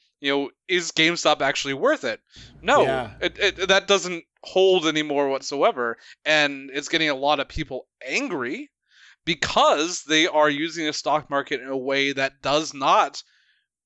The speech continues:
Speaker 1: um, agree with that idea of what the truth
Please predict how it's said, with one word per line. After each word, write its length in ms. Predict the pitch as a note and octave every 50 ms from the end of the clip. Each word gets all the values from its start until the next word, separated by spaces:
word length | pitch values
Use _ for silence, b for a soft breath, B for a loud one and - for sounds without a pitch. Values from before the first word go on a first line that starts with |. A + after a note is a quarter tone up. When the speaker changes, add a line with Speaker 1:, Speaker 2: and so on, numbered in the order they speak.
| _ _ _
Speaker 1:
um, 600 | - C#3+ C#3 C#3 C3+ C#3 C#3 C#3 C3+ C3+ C3 B2+ - _ _ _ _ _ _ _ _ -
agree 640 | E3 D#3 D3 D3+ D3 D#3 A3 B3+ G#3+ D3 C#3 D#3+ E3 - _
with 160 | - D#3 D#3+ D3+
that 160 | D3+ C#3+ C#3+
idea 460 | C#3 D3 D3 D3 C3+ D#3 F#3 F3+ E3
of 220 | D#3+ D3+ C#3+ C3+ C3+
what 120 | D3 C#3
the 80 | - C#3
truth 440 | C3+ - - F3+ F3 F#3 F#3 E3